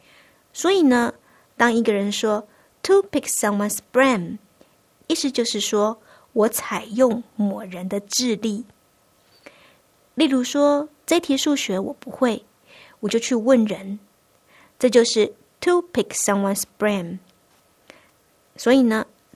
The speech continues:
to pick someone's brain，就是我不懂的东西，我去问人，然后从别人那里得到了答案，或是说得到了我要用的资讯，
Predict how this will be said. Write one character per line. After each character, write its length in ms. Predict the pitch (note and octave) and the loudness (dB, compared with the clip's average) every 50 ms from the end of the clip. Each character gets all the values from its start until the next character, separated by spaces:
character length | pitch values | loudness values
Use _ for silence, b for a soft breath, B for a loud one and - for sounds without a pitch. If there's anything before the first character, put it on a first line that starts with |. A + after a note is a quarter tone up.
| _ | _
to 160 | - - G4 G4 | 2 2 2 4
pick 220 | - - D4 - | 4 2 0 0
someone's 440 | - - - G3+ G3+ G3+ G#3+ G#3+ - - | 0 0 0 0 2 0 0 -4 -6 -6
brain， 280 | - B3+ C4 A#3+ F3+ - - _ _ _ _ _ _ _ | -4 -2 0 0 -2 -4 -8 _ _ _ _ _ _ _
就 80 | - G#3+ | -4 -2
是 240 | - - G#3 - - - b b b b b b b b | -2 0 -2 -2 -6 -10 b b b b b b b b
我 120 | b G#3 G3+ | b 4 4
不 160 | G3+ - C#4 | 4 2 0
懂 180 | C4 B3+ G3 F#3 | 0 0 0 0
的 100 | F#3 F#3+ | 0 0
东 260 | - A#3 B3 B3+ B3+ | 2 2 2 2 2
西， 320 | B3+ - - B3+ B3+ B3+ | -2 -2 -4 -4 -4 -4
我 160 | B3 - - | -4 -4 -6
去 160 | - - - G#3 | -6 -6 -6 -4
问 300 | F#3+ F#3+ A3+ G#3 G3 F#3 | -2 0 0 0 0 -2
人， 340 | E3+ F3 E3+ F3+ F#3 F3+ - b b b b b b _ | -6 -6 -8 -8 -8 -10 -12 b b b b b b _
然 180 | - G#3+ A3 B3 | -2 0 0 0
后 260 | - F#4 F#4 F4 D#4 | 0 -2 -2 -2 -2
从 280 | - - A#3 G3+ G3 G3 | -4 -4 -4 -4 -4 -6
别 240 | - - G#3+ A3 A3 | -6 -4 -2 -2 0
人 160 | A#3+ B3+ C4+ | 0 0 0
那 220 | D4+ D4+ C#4+ A3+ | 0 0 0 -2
里 200 | F3 F3 - - _ _ - | -4 -6 -10 -12 _ _ -6
得 120 | F3 D#3+ | -6 -4
到 200 | - - F3+ E3 | -2 -2 -2 -2
了 140 | E3 - - - - | -4 -6 -10 -8 -6
答 240 | - D#3 D#3 - - | -4 -4 -4 -2 0
案， 260 | G#3 A3 G#3 G3 G#3 B B B B B B | 0 0 0 -2 -4 B B B B B B
或 180 | B - - D4 | B -4 -2 -2
是 200 | - - C4+ B3 | -2 -2 -2 -2
说 260 | - - C4 B3 A#3+ | 0 2 2 2 2
得 240 | A#3+ - G3+ G3+ G3 | 0 -2 -4 -4 -2
到 220 | - A3+ G#3 F#3+ | -2 -2 -2 -2
了 120 | F3+ F3+ - | -4 -6 -6
我 180 | C4 C4 - - | -8 -10 -8 -8
要 160 | F#3+ F#3 F#3 | -6 -6 -6
用 240 | F#3 G3 F#3 F3 F3+ | -6 -6 -8 -8 -8
的 120 | F#3 G3 | -10 -12
资 280 | - - - A3 A#3+ B3 | -14 -12 -8 -4 -4 -2
讯， 320 | B3 - - B3+ A3 - | -2 -2 -2 -2 -4 -4